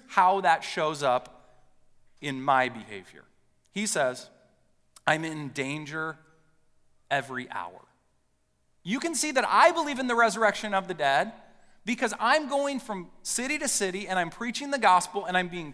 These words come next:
persecuted for that gospel message. And at times people are picking up rocks and throwing them at me to the point where I almost die.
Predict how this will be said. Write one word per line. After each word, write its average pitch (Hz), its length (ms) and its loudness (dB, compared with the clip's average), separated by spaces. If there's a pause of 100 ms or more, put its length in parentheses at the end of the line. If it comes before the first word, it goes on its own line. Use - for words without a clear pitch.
persecuted 214 1000 -4 (300)
for 233 320 -4
that 226 240 6
gospel 196 420 2
message. 165 540 -4 (240)
And 220 260 -2
at 240 260 0
times 220 300 -2
people 233 260 -4
are 214 80 2
picking 247 320 -10
up 254 140 -4
rocks 190 400 4
and 151 180 -14
throwing 233 840 0
them 208 240 0
at 202 400 0
me 170 140 -8
to 196 120 -8
the 175 80 -4
point 214 320 -6
where 202 140 6
I 170 100 6
almost 226 640 2
die. 156 520 4